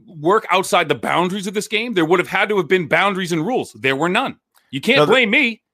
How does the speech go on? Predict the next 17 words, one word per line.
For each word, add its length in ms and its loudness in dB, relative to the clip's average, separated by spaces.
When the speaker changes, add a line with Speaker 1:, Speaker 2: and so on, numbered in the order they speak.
Speaker 2:
So 380 4
I 220 4
think 400 -8
people 420 -4
who 160 -2
are 80 4
familiar 960 0
with 400 0
our 640 2
podcast 720 -2
Speaker 1:
Yes. 240 -2
Speaker 2:
and 100 -2
the 60 -4
podcast 420 0
network, 520 -6
Speaker 1:
Mm-hmm. 240 -6
Speaker 2:
they 500 2